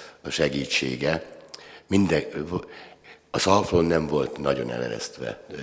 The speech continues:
anyagiakban, tehát nála mindenképpen. A kisvállalatoknál egész biztos vagyok benne, hogy, hogy, ö, ez nagy segítség. Tehát úgy gondolom, hogy erre is kéne fókuszálni, hogy a, a kisvállalatoknál, ö, legyen ez egy könnyen elérhető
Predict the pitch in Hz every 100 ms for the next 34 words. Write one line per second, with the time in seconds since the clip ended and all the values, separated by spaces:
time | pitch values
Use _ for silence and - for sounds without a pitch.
0 | 62 - 71 67 73 65 - 80 82 78
1 | - 67 - 80 82 82 78 78 64 57
2 | - - 57 57 113 113 95 85 78 76
3 | - 69 64 - - 82 71 64 - 60
4 | - - 60 55 55 58 57 55 - 50
5 | - - - - 65 64 64 55 53 -
6 | - 53 64 65 - 64 - - - -
7 | - - - - - 65 - - - _
8 | - 95 76 73 73 71 69 71 67 65
9 | 60 - 65 60 - 62 - - 50 -
10 | 50 50 - - - 50 - - - -
11 | - 52 50 50 - 52 53 - - -
12 | - 71 67 62 58 58 78 71 65 62
13 | 62 - - 98 92 73 65 60 53 55
14 | 53 - 50